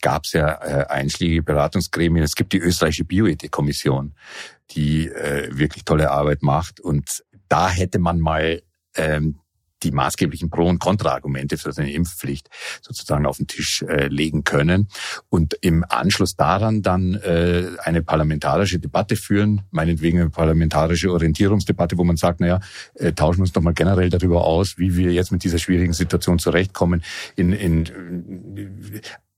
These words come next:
unabhängig jetzt von parteipolitischem Kalkül,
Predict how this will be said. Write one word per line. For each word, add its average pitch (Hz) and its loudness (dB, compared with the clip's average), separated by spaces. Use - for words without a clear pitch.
unabhängig 104 4
jetzt 92 0
von 90 0
parteipolitischem 92 0
Kalkül, 98 2